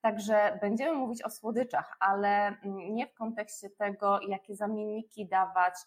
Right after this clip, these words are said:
czy w ogóle, mm, jakie są rodzaje cukrów, tak? Tylko chcę dzisiaj Wam zadać mnóstwo takich pytań, e, żebyście przemyślały sobie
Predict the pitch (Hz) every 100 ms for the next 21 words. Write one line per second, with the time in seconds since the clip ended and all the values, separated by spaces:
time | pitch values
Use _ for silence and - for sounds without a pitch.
0 | - 196 202 196 202 202 196 202 202 -
1 | 190 185 190 - _ 196 208 220 208 214
2 | 202 185 240 220 185 190 - 208 226 202
3 | 254 - - 254 247 226 226 254 240 247
4 | 233 220 226 214 226 226 202 247 - -
5 | 262 233 233 233 - 294 - 190 302 -
6 | - _ - 196 196 - - 202 220 233
7 | - 247 - - - 294 254 - 294 359
8 | 233 - 180 165 170 220